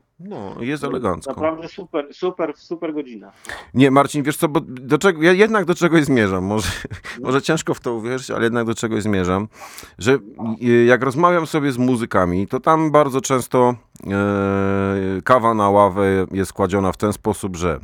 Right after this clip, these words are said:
Speaker 1: robimy tą płytę, ale to jest tylko pretekst po to, żeby pojechać zagrać koncerty i jeżeli jesteśmy profesjonalnym zespołem, a nie grupą hobbystów, to my żyjemy z koncertów, no ale musimy tą płytę zrobić, żeby ten pretekst, żeby wyjechać był,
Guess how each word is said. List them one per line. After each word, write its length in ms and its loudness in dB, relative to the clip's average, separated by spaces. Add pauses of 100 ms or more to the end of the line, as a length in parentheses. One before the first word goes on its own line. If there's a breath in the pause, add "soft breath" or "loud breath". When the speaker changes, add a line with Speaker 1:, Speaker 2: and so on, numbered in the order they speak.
Speaker 1:
robimy 380 0
tą 160 -2
płytę, 380 0
ale 120 2
to 80 -6
jest 100 -8
tylko 260 0
pretekst 440 0
po 120 -2
to, 120 -2
żeby 160 0
pojechać 380 0
zagrać 280 -2
koncerty 580 -2 (420 loud breath)
i 80 -2
jeżeli 400 4
jesteśmy 400 0
profesjonalnym 680 2
zespołem, 520 2
a 60 -2
nie 180 0
grupą 360 -2
hobbystów, 640 -2 (320 loud breath)
to 180 6
my 180 4
żyjemy 380 2
z 80 -8
koncertów, 640 0 (220 loud breath)
no 120 2
ale 120 6
musimy 360 2
tą 180 2
płytę 280 2
zrobić, 360 4
żeby 200 0
ten 200 -2
pretekst, 420 2
żeby 240 0
wyjechać 560 2
był, 400 6